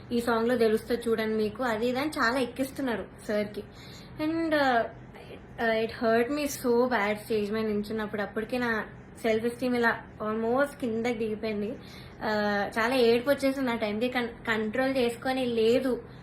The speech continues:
I have to do this" అని నేను అంతరామమయం పాడాను. And, ఆ, ఆ పాటకు వచ్చిన అప్రిసియేషన్ నాకు ఇంకే పాటకు రాలేదు అప్పటి వరకు.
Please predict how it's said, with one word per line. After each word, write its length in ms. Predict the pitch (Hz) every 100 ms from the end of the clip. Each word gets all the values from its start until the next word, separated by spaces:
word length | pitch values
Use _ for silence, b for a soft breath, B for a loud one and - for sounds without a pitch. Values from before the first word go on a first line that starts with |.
| B
I 20 | 220
have 420 | 214 214 226 -
to 160 | 254
do 120 | 240 226
this" 180 | 240
అని 100 | 247
నేను 120 | 247 214
అంతరామమయం 640 | 202 233 240 226 226 220
పాడాను. 520 | 214 202 208 208 294 - B B B -
And, 260 | 247 247 240
ఆ, 280 | 233 226 220
ఆ 180 | 220 254
పాటకు 400 | 262 262 294 302
వచ్చిన 300 | 277 - 277
అప్రిసియేషన్ 720 | 269 233 247 247 262 254 269
నాకు 200 | 262 247
ఇంకే 260 | 233 214 214
పాటకు 320 | 233 226 226
రాలేదు 340 | 214 202 202
అప్పటి 240 | 196 - 196
వరకు. 360 | 196 - 220